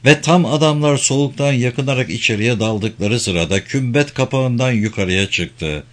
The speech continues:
Hızla giden trenin rüzgarı tokat gibi yüzüne çarpıyordu. Yağmur ve kömür kokusu vardı. Ormanların ve çiftlik arazilerinin ötesinde görülen kara bulutlar göğe yükselen lokomotif dumanından daha siyahtı.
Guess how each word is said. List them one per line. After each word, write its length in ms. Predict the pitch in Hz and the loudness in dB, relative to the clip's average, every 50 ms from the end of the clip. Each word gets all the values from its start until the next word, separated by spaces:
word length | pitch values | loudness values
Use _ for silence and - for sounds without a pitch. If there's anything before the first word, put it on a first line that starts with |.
| - - - - - - - - - | -20 -20 -20 -20 -18 -18 -18 -14 -2
Hızla 380 | - 185 240 240 180 135 113 80 | 2 2 4 4 2 0 0 0
giden 340 | 71 80 73 82 85 87 82 | 0 0 0 0 0 0 0
trenin 460 | - 131 123 131 135 143 165 160 143 135 | 0 0 2 2 2 2 2 2 2 2
rüzgarı 440 | 151 156 147 139 131 151 147 151 147 | 2 2 2 2 0 0 0 0 0
tokat 380 | - 143 131 - 170 175 175 | -2 -2 0 2 2 0 2
gibi 180 | - 139 135 135 | 0 -2 0 0
yüzüne 440 | 135 123 117 110 113 117 95 90 104 | 0 0 0 0 0 0 0 0 0
çarpıyordu. 840 | - - 92 92 90 87 92 90 90 87 85 82 80 85 85 85 - - - - - | 0 0 0 0 -2 -2 0 0 0 0 0 0 -2 -2 -2 -4 -6 -12 -20 -12 -4
Yağmur 500 | - 92 92 92 98 104 110 131 127 117 | -2 -2 0 0 0 0 0 0 0 0
ve 100 | 123 123 | 0 -2
kömür 380 | 117 - - 139 143 160 170 147 | -2 -2 -2 0 0 0 0 0
kokusu 440 | - 139 127 117 113 - - 107 | -2 -4 -4 -2 -4 -2 0 0
vardı. 480 | 95 90 90 90 87 82 87 82 82 80 - - - - - - - - - | 0 2 2 0 0 0 0 0 -2 -4 -6 -12 -20 -20 -18 -16 -16 -12 -2
Ormanların 720 | - 131 139 156 165 170 175 175 175 165 175 170 190 175 165 | 4 6 6 6 6 6 6 8 8 6 6 4 4 4 2
ve 120 | 170 165 | 2 4
çiftlik 420 | - - 156 147 - - 170 147 | 4 4 2 2 0 -2 0 0
arazilerinin 880 | 147 143 135 135 131 131 104 98 123 127 127 120 113 120 131 120 113 113 | 2 2 2 2 2 2 2 2 0 0 0 2 2 0 0 0 0 -2
ötesinde 500 | 110 - 117 107 - 113 107 104 120 127 | -2 -2 -2 0 0 0 0 0 0 0
görülen 480 | 110 95 82 78 76 78 87 90 90 85 | 0 0 0 0 0 0 0 -2 -2 -2
kara 320 | - 117 127 147 135 95 | -2 0 2 2 0 0
bulutlar 500 | 87 82 90 87 87 - 92 98 101 98 | 0 0 -2 -2 -2 0 0 2 2 0
göğe 360 | 92 87 107 120 131 151 151 | 0 0 0 2 4 4 4
yükselen 640 | 143 131 135 131 - - 139 131 135 143 135 127 120 | 2 2 0 -2 -2 -4 -2 0 0 0 0 0 0
lokomotif 580 | 127 127 - 139 135 135 131 - 147 127 113 | 0 -2 -2 -2 -2 -2 -2 -2 -2 -2 -2
dumanından 720 | 104 127 131 131 127 120 127 123 117 107 113 120 117 101 | -2 -2 -2 0 0 0 0 0 0 0 0 0 0 2
daha 220 | 95 95 101 107 113 | 2 2 2 2 0
siyahtı. 720 | - 92 90 90 90 90 87 85 - 87 87 87 85 85 | -2 -2 -2 0 0 0 0 -2 -2 -2 -2 -2 -2 -4